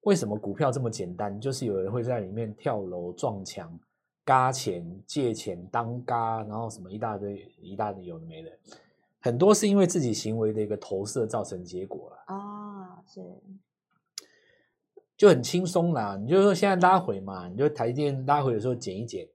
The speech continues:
Speaker 1: 然后过高的时候你就记得不要追。
Speaker 2: 是。
Speaker 1: 做台积电很简单啦，
Speaker 2: 很简单。<laughs>
Speaker 1: 但是你就是不要像那些零股这样搞了哦，我就跟你们这样讲一下，要不然那台积电这么好的股票，你还做到赔钱，我说地球上什么东西你会赚钱？
Speaker 2: 哦。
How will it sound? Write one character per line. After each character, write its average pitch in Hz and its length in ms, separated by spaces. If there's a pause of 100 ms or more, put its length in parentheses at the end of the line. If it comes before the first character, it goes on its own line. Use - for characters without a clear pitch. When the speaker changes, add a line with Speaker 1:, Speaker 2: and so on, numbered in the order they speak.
Speaker 1:
然 104 140
后 131 220
过 131 180
高 123 140
的 120 40
时 117 80
候 120 60
你 98 80
就 107 80
记 107 180
得 98 140
不 98 100
要 104 120
追。 87 440
Speaker 2:
是。 - 240
Speaker 1:
做 175 140
台 139 140
积 135 40
电 147 160
很 120 320
简 - 200
单 - 180
啦， 190 40
Speaker 2:
很 - 20
简 190 140
单。 - 640
<laughs> - 20
Speaker 1:
但 165 140
是 180 100
你 135 140 (240)
就 151 140
是 143 180
不 131 160
要 131 160
像 123 380
那 120 100
些 113 180
零 104 160
股 92 160
这 110 120
样 90 160
搞 - 160
了 - 80 (140)
哦， - 220
我 - 140
就 127 160
跟 131 100
你 131 60
们 101 140
这 120 100
样 107 100
讲 92 260
一 95 40
下， - 320 (420)
要 147 120
不 143 80
然 123 220
那 139 120
台 123 180
积 117 40
电 131 180
这 135 80
么 117 200
好 95 240
的 98 40
股 90 140
票， 113 240
你 92 100
还 101 120
做 117 160
到 113 80
赔 104 200
钱， 92 240
我 95 200
说 117 80
地 120 180
球 104 160
上 110 180
什 - 160
么 92 60
东 104 160
西 104 80
你 95 80
会 98 100
赚 98 220
钱？ - 220
Speaker 2:
哦。 185 340